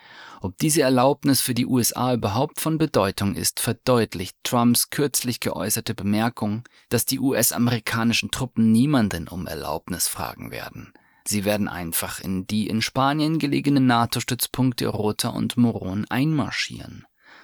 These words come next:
also dort landen, einlaufen und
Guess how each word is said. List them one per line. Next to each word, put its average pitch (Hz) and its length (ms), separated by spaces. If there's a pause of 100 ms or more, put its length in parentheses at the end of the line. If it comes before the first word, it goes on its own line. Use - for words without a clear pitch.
(160)
also 90 300
dort 98 260
landen, 104 600 (320)
einlaufen 117 800 (440)
und 131 340